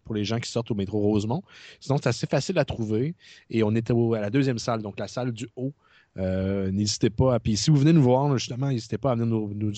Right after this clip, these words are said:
nous jaser. Il y a du monde qui était gêné la dernière fois, puis, tu sais, on était probablement plus <laughs> gênés que vous autres <laughs> de vous, de vous saluer.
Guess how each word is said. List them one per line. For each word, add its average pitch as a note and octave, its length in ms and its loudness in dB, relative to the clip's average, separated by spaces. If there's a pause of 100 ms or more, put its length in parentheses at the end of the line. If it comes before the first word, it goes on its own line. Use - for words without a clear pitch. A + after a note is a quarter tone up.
nous A2+ 100 -2
jaser. G#2 280 2
Il - 20 4
y - 20 4
a B2 40 0
du G#2 80 -4
monde B2+ 120 0
qui A#2+ 60 -4
était G2+ 160 -4
gêné G2+ 240 -2
la C3 60 0
dernière G#2 360 -6
fois, A#2 240 0
puis, G2+ 200 -8
tu - 80 -20 (420)
sais, C#3 120 4
on B2 120 -2
était B2 180 -2
probablement B2 640 0
plus B2+ 240 0
<laughs> G#2+ 120 -2
gênés A#2+ 280 2
que A2 100 -16
vous G#2+ 180 -6
autres B2+ 180 2
<laughs> G#2+ 840 0
de C3+ 340 2
vous, C3+ 100 0 (260)
de C3+ 60 4
vous B2 100 0
saluer. A#2 520 -2